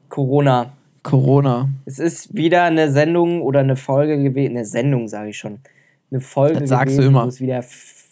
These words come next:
Speaker 1: viel um Corona ging.
Speaker 2: Ja, aber gut, ich
Speaker 1: Aber
Speaker 2: mein
Speaker 1: es ist einfach das Thema. Ich mein,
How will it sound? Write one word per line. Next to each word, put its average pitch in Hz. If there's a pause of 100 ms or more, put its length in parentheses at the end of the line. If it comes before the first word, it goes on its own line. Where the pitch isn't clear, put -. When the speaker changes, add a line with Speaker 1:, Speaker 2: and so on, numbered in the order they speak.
(100)
Speaker 1:
viel 196
um 160
Corona 139
ging. 113 (480)
Speaker 2:
Ja, 131 (540)
aber 135
gut, 165
ich 127
Speaker 1:
Aber 135
Speaker 2:
mein 156
Speaker 1:
es 156
ist 156
einfach 190
das 196
Thema. 165 (300)
Ich 139
mein, 156